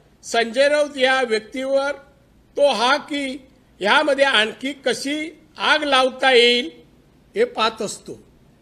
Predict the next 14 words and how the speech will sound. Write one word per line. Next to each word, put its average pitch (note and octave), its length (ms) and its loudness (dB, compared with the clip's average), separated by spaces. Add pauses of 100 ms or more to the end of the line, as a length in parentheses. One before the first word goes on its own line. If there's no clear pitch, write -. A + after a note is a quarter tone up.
(260)
माननीय G3+ 300 -6
बाळासाहेबांचे F#3 680 -8
उद्गार, F3+ 480 -8
हा F3 140 -12
पत्रकार, F#3 680 -10 (880)
कशी A#3+ 240 -2
अंतर्गत D4+ 720 4
वा-, C4+ 520 -2 (680)
आग C#4+ 260 6
लावता C4 380 6
येते G#3 420 6
म्हणजे G3+ 260 0
नेत्या A3 380 0
नेत्यांमध्ये, G3 880 -2